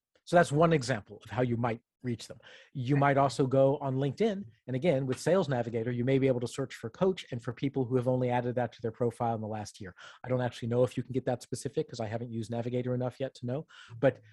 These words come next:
Speaker 1: but you wanna identify, um, you could even Google startup coaches. Maybe there are Facebook groups or LinkedIn groups. You want to identify the specific way you're gonna reach them. So step one is choose your desired market,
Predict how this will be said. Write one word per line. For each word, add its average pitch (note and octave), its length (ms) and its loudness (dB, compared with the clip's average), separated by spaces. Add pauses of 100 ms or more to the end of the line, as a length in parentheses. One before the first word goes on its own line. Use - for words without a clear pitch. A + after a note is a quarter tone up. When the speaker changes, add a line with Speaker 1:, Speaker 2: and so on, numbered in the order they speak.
(760)
Speaker 1:
but C#3+ 220 2
you D3 120 4
wanna D#3 220 4
identify, C3 920 0 (760)
um, G#2+ 320 -2 (100)
you D#3 120 -2
could E3+ 100 6
even D#3+ 180 4
Google F#3 260 4
startup F3 320 2
coaches. A2 360 -6
Maybe A#2+ 200 -2
there C3+ 140 0
are C3+ 60 0
Facebook F3 360 0
groups - 300 -14
or C3+ 40 -2
LinkedIn C3+ 340 0
groups. A2 220 -10 (220)
You C#3+ 80 0
want D#3+ 140 6
to D#3+ 60 6
identify E3+ 560 2
the B2 120 -2
specific - 520 -4
way C3+ 140 4
you're B2 120 0
gonna A2 140 -4
reach G#2+ 220 -8
them. - 140 -20 (140)
So - 180 2
step D3+ 320 2
one F3+ 200 4
is D3 180 4
choose D3 260 -2
your D#3 100 -4
desired D#3 340 4
market, B2 280 -6